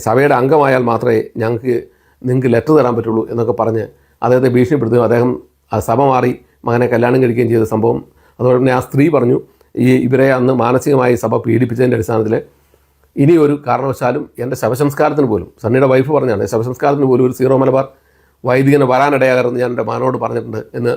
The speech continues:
പറയുന്നത് നിങ്ങൾ വീഡിയോ കേട്ട് കാണും. അത്തരത്തിൽ മാനസികമായി ഇവിടെ ആളുകളെ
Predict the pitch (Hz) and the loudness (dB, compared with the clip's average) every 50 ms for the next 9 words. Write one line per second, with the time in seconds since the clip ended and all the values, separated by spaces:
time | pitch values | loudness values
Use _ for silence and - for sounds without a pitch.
0 | - - - 120 117 120 123 131 127 120 117 120 120 117 113 117 117 117 - 107 | -6 -4 -2 0 0 2 2 2 2 2 2 0 2 2 2 2 2 2 0 -2
1 | 101 101 87 - - _ _ _ _ _ _ _ _ _ - 131 139 139 - 175 | -2 -4 -6 -12 -14 _ _ _ _ _ _ _ _ _ -4 -4 -2 0 0 0
2 | 175 170 170 160 151 135 135 151 151 - 160 160 147 143 139 135 131 123 123 131 | 2 2 2 2 2 2 0 0 0 0 0 0 0 0 0 0 0 0 0 0
3 | 135 131 | 0 -2